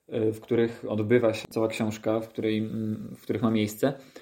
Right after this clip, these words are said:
bo akcja główna dzieje się w Warszawie w latach trzydziestych,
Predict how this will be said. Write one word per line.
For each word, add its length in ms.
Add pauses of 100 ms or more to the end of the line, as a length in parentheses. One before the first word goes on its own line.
(160)
bo 160
akcja 720
główna 360
dzieje 260
się 380 (340)
w 180
Warszawie 460
w 40
latach 220
trzydziestych, 760